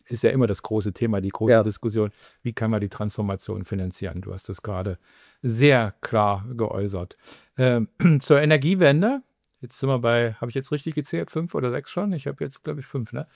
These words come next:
Speaker 1: Äh, Energiewende, hattest du vorhin schon drei, vier Sätze gesagt, Peter. Vielleicht möchtest du trotzdem noch was sagen, zumal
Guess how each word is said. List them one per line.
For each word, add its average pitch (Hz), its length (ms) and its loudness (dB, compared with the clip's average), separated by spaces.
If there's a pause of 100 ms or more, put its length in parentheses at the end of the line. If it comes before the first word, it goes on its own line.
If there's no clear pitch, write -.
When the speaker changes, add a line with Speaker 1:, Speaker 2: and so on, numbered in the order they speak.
(360)
Speaker 1:
Äh, 127 320 2 (220)
Energiewende, 139 720 2
hattest 135 240 -2
du 143 40 -2
vorhin 147 220 0
schon 135 300 0 (140)
drei, 131 240 2
vier 135 200 0
Sätze 123 320 0
gesagt, 113 380 0
Peter. 151 500 -4
Vielleicht 123 240 -6
möchtest 127 320 -6
du 123 60 -4
trotzdem 123 340 -6
noch 120 100 -2
was 120 140 0
sagen, 135 240 2
zumal 127 420 4